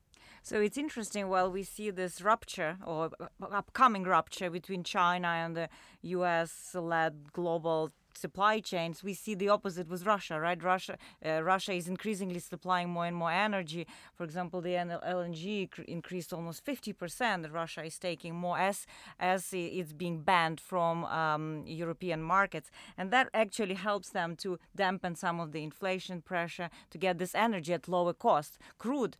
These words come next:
China is also buying almost hundred dollars cheaper from, um,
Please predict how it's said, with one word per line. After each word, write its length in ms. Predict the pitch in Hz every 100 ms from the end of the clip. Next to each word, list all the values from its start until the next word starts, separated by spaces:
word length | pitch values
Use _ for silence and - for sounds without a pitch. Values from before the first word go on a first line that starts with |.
| -
China 320 | - 180 175
is 100 | 175
also 260 | 202 190 180
buying 360 | 156 156 156 160
almost 300 | 165 160 -
hundred 340 | 190 175 160
dollars 380 | 165 165 165 -
cheaper 420 | - 262 - 151 - - -
from, 340 | 175 165 156
um, 460 | 156 160 156 151